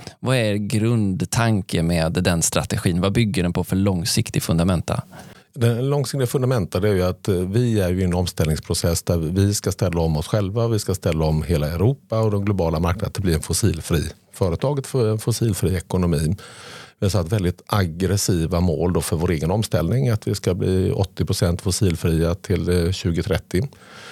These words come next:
Speaker 2: Vi ska ställa om stor del av vår handel kring, eh, fossilfria, eh, produkter och biogas, vätgas och så vidare.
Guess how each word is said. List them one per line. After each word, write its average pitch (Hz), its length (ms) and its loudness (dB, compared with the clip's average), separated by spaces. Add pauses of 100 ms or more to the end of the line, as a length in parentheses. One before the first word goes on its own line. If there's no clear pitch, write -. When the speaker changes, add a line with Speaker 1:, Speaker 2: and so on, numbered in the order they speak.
(200)
Speaker 2:
Vi 107 100 2
ska 95 140 -4
ställa 92 300 0
om 90 160 0
stor 90 300 -2
del 85 260 0
av 80 80 0
vår 82 160 2
handel 80 560 0
kring, 95 340 0
eh, 95 120 2
fossilfria, 90 840 0
eh, 90 800 0
produkter 95 440 0
och 90 140 0
biogas, 85 560 0
vätgas - 460 -2
och 87 80 -2
så - 120 -4
vidare. 78 360 2